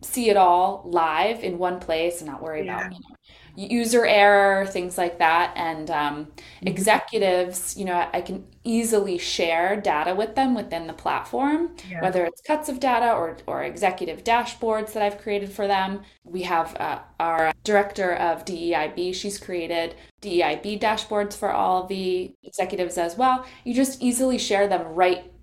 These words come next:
Speaker 1: right in the platform.
Speaker 2: Right.
Speaker 1: Um, so everyone is just, is using the platform to get data that they need and to perf-, perform the usual employee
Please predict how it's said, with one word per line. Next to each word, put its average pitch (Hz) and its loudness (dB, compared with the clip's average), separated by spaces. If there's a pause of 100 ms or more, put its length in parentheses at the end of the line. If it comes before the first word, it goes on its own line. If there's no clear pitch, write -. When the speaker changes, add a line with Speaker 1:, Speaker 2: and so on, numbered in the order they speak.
Speaker 1:
right 208 4
in 202 0
the 175 -6
platform. - -4
Speaker 2:
Right. 170 2 (300)
Speaker 1:
Um, 156 -12 (120)
so - -6
everyone 214 2
is 180 -6
just, - -10 (300)
is 180 -2
using 196 -2
the 185 -4
platform 170 -4
to 190 -10
get 170 -4
data 160 -2
that 156 -8
they 165 -8
need 254 0
and 208 -2
to 190 -10
perf-, - -10
perform 170 -2
the 160 -8
usual 165 -6
employee 156 -6